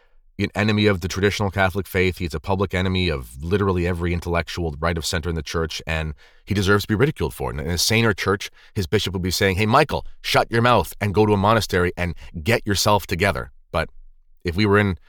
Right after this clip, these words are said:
a church that had bishops that sane, we wouldn't even have YouTube Catholics like myself 'cause we wouldn't need 'em. And I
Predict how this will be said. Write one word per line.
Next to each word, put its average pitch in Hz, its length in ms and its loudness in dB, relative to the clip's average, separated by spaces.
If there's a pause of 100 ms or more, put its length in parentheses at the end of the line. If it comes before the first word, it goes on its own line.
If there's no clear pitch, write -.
(240)
a 87 60 -2
church - 260 2
that 82 140 0
had 90 240 0
bishops - 320 -2
that 87 160 0
sane, 101 360 2 (920)
we 95 100 0
wouldn't 92 180 2
even 85 140 -2
have 101 260 2 (480)
YouTube 90 440 -2 (500)
Catholics 90 380 0
like 90 120 0
myself 87 360 0
'cause 92 100 -6
we 117 80 2
wouldn't 156 200 2
need 233 120 2
'em. - 140 0
And 73 120 -4
I 85 100 0